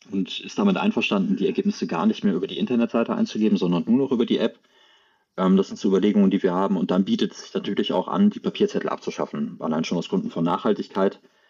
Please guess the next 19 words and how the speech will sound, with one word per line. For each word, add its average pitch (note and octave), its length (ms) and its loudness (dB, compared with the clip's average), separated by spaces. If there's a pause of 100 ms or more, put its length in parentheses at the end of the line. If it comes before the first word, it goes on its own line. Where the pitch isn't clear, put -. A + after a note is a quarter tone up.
(220)
Aber F2 200 -2
da F#2 160 0
ist - 100 -2
eben F#2+ 240 0
auch F#2 120 0
die - 100 -6
Frage, D#2+ 480 -2
ähm, E2 420 -4
will F2+ 200 -2
dann F#2+ 140 2
jeder F#2+ 200 4
mit F2 100 0
seinem F2+ 220 -2
Handy A2+ 220 4
die G#2 100 0
ganze G#2+ 240 0
Zeit A2 160 -2
da - 40 2
rumlaufen? A2+ 540 0